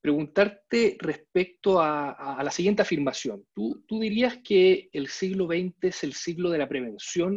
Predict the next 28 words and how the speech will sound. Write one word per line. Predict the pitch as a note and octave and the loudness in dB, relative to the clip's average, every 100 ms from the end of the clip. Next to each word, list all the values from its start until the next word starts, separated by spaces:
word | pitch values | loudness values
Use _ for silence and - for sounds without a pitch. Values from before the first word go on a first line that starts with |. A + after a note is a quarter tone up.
| G3 | -4
Es | |
decir, | C3 - C#3+ | -6 -8 -10
si, | - C3+ | -8 -10
si | - C3 | -12 -12
con | C3 | -8
anterioridad | B2 - B2+ B2 C#3 D#3 | -8 -8 -8 -6 -4 -4
al | D3+ | -4
siglo | - D3 C#3+ C#3+ | -4 -4 -2 -2
veinte, | D3 D3+ D3 C#3+ | -2 -2 -4 -6
con | C3 | -8
la | |
anterioridad | C3 D3 D3+ D#3 F3 G3+ F#3 | -6 -6 -6 -2 2 2 2
a | D3 | -2
la, | C3+ B2+ | -2 -4
a | A#2+ B2+ | -4 -6
la | B2 A#2 A#2 B2+ | -4 -6 -8 -6
Organización | C3 C3 B2+ D#3 D3 | -6 -6 -10 -8 -6
Mundial | C3+ D3 | -4 -4
de | C3 | -4
la | A#2 | -8
Salud, | B2+ C#3 C#3 | -8 -6 -6
etcétera, | - D3 C#3+ D3+ D#3+ - - - _ _ - | -6 -10 -8 -10 -12 -18 -20 -20 _ _ -4
las | D3 | -2
autoridades | D3 D3 E3+ F#3+ F3 | -2 0 2 2 0
estaban | F#3 F3+ F3 | -2 -2 -2
más | - | -4
pendientes | E3 D3+ D#3+ D#3+ E3+ C#3+ | -8 -6 -6 -6 -10 -2
de, | C#3 C#3 D3 | 0 2 -2